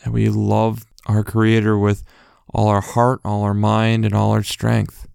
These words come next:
and that we're trying to live that out on a day-to-day basis? It's like when you first started dating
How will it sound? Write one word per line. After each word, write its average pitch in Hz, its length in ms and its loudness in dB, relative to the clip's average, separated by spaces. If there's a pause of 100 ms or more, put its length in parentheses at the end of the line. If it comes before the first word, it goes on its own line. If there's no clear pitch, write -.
(100)
and 117 100 -4
that 113 100 2
we're 113 120 4
trying 120 460 2
to 120 100 2
live 113 340 0
that 110 200 2
out 107 200 0
on 107 100 -2
a 104 120 2
day-to-day 107 480 2
basis? - 760 -2 (420)
It's - 260 -2
like 123 380 2
when 127 180 2
you 123 140 4
first 127 400 0
started 113 400 0
dating 107 560 2